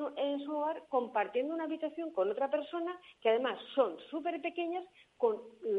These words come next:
con, con personas que no tienen ninguna conexión, ni desde el punto de vista afectivo, ni,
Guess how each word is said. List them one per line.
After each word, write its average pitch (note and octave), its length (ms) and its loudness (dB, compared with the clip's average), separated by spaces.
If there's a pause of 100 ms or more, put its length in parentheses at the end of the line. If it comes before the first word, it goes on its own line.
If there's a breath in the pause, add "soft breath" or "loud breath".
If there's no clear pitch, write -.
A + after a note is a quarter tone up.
(120)
con, - 280 -6
con E3+ 360 -12 (120)
personas F#3+ 380 -4
que C4+ 100 -2
no B3+ 120 6
tienen C4 340 -4
ninguna A3 400 0
conexión, A#3+ 580 -4
ni F#3+ 120 0
desde F#3 220 2
el F3+ 60 2
punto B3 280 -4
de A#3 120 6
vista A3+ 240 0
afectivo, B3 640 0
ni, G#3+ 280 -2